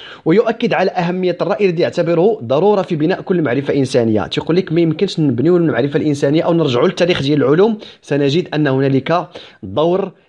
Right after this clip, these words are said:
للآراء في بناء المعرفة وكذلك في الوصول إلى الحقيقة. آه، سواء كانت هذه الحقيقة سياسية أو علمية أو دي-، أو دينية. وبالتالي اش تيقول لنا؟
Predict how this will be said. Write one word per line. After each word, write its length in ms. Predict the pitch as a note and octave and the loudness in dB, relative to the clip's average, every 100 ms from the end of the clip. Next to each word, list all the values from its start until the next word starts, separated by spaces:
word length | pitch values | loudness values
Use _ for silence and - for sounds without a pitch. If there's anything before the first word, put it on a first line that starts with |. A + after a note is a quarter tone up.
| _ | _
للآراء 600 | G#2+ D3 - C3+ D3 F3 - | -6 -6 -4 -4 -2 -4 -6
في 160 | D#3+ | -6
بناء 360 | B2+ C3+ D#3 D3 | -2 0 0 -2
المعرفة 600 | B2 A2+ B2 A#2+ D#3 F#3 - - _ _ | -2 0 -2 -2 -4 -4 -12 -20 _ _
وكذلك 600 | C3+ C3+ B2+ D3 C#3+ D3+ | 0 2 2 2 2 2
في 60 | - | 0
الوصول 520 | D3+ C#3 F3 G3 G3 - _ - | -2 0 2 0 0 -10 _ -6
إلى 100 | C#3 | -4
الحقيقة. 640 | C3+ B2+ B2 - F2 - _ - - - - | -4 -4 -6 -6 -10 -14 _ -20 -20 -8 0
آه، 920 | C3 B2+ B2 A#2+ A#2 A#2 A2+ A#2 A#2 | 2 4 4 4 4 2 2 2 0
سواء 400 | A2 F3 F#3+ F#3+ | 0 0 0 -2
كانت 260 | E3+ E3+ D#3+ | -2 -4 -4
هذه 80 | |
الحقيقة 420 | D3 D#3+ - - D3 | -4 -6 -8 -8 -8
سياسية 720 | D3+ C#3+ D3 C#3+ D3 E3 D#3 | -4 0 0 0 2 4 2
أو 800 | - D3 D3 C#3+ C3+ C3+ B2+ A2 | 2 2 2 4 4 2 0 0
علمية 540 | B2 D#3+ D3 C#3+ D#3 | 0 2 4 4 4
أو 220 | D#3 C#3+ C3 | 2 0 0
دي-، 240 | C3+ F#3+ - - - - | 0 -2 -6 -20 -14 -4
أو 100 | C3+ | 0
دينية. 560 | C3+ C#3 C3 D3+ E3 - - - - _ | 2 2 2 2 0 -4 -18 -20 -20 _
وبالتالي 1000 | D3+ D3+ D3+ C#3+ C#3+ A#2+ - G#3 F3+ D3+ | -4 -2 0 2 0 -2 -2 0 2 2
اش 100 | - | -2
تيقول 300 | - G3 F#3+ | -4 -4 -2
لنا؟ 680 | F3+ E3 D#3 C3+ A#2+ G#2+ F#2+ | 0 2 2 2 0 0 -4